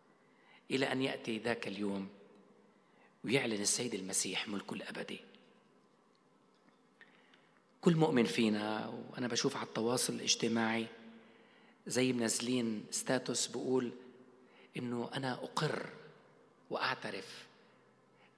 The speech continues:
إنه يسوع هو ابن الله الحي المخلص. واليوم إحنا بنقول أنا بعترف إنه يسوع ملك.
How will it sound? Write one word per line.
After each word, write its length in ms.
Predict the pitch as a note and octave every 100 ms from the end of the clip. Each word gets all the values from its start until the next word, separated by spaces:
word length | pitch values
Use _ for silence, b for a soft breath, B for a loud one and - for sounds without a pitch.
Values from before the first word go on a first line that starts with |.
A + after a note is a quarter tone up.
| -
إنه 140 | C3+
يسوع 460 | A#2+ A2 B2 A#2 G#2+
هو 200 | A2 G#2+
ابن 240 | A#2 A2+
الله 260 | G2+ G#2 G2
الحي 340 | G2 - G2+
المخلص. 800 | G2 G2+ - G#2 G2+ - - - - - - - _ _ _ _ _ _ _ B B B B B B
واليوم 280 | A#2+ E3 E3
إحنا 180 | - C#3+
بنقول 260 | D3+ D#3
أنا 160 | C#3+ C#3+
بعترف 520 | D#3 D#3 A2 G#2 -
إنه 160 | A#2+ A#2+
يسوع 380 | A2 C3 B2+ A2 - -
ملك. 480 | B2+ A#2 G2+ -